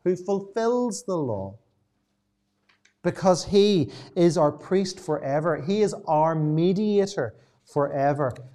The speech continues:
before the throne of God. Because remember, where did the high priest mediate?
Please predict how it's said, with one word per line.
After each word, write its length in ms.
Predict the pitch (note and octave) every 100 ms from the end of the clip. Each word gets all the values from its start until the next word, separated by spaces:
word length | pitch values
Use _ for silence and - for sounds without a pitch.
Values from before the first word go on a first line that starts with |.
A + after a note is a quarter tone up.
| _ -
before 480 | C3 C3 D3+ C#3+
the 100 | C3
throne 360 | B2 - C3+ B2
of 160 | A#2+ B2
God. 340 | G#2 G2 F#2+ _ _ _ _ _ _ _ _
Because 240 | - B2+
remember, 320 | C#3+ D3+ D3+ D3
where 320 | C#3 E3+ G3+
did 120 | A3
the 80 | F#3+
high 200 | F#3+ F#3+
priest 400 | G3 G3 F#3+ F#3
mediate? 480 | F3+ F#3 F#3 F#3